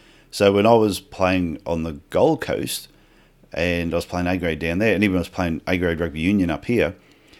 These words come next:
there was at least a two months training period up to, and the amount of injuries people used to get at training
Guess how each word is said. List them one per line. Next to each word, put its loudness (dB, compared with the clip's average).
there 2
was 2
at -2
least 2
a -8
two -4
months -6
training 0
period -4
up -6
to, -6
and -2
the 4
amount 6
of -2
injuries 2
people -2
used -4
to -10
get -2
at -8
training -2